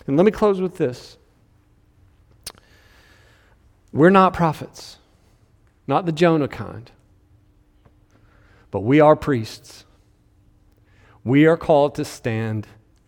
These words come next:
between the world and God, near to God,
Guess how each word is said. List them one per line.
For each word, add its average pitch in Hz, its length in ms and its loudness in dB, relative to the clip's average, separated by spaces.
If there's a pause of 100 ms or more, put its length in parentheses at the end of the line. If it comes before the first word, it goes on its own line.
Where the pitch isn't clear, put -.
(240)
between 120 300 -6
the 107 80 -4
world 131 420 -2
and 123 140 -4
God, 85 320 -10 (1500)
near 151 300 2
to - 140 -6
God, 151 520 -8